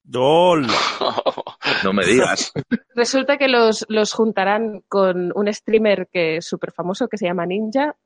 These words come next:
Speaker 4: y luego el rapero Logic,
Speaker 3: Mm.
Speaker 4: que no lo conozco, em, Y el stream será este próximo jueves, ocho de noviembre, aunque en España realmente es el nueve de noviembre a las tres de la mañana, así que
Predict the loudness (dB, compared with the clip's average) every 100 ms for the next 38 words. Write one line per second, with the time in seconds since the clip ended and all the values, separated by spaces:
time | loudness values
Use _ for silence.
0 | _ _ -2 0 2 4 4 2 0 2
1 | 2 2 0 -2 -8 -14 -4 2 2 4
2 | 0 -2 -8 -16 -16 _ _ _ -4 -2
3 | 0 -4 -10 _ _ _ -2 0 0 0
4 | 0 2 0 -2 -4 -2 -2 0 0 2
5 | 0 -2 -4 -4 -4 -4 -2 -2 0 -2
6 | -8 -6 -6 -4 -6 -4 -4 -2 -2 -2
7 | -6 -4 -2 0 -2 -2 -2 0 0 0
8 | 0 0 0 0 0 -4 -6 -8 -6 -6
9 | -4 -4 -4 -4 -4 -4 -4 -6 -6 -6
10 | -6 -6 -10 -4 -2 0 0 0 0 0
11 | -2 -4 -10 -12 -8 -10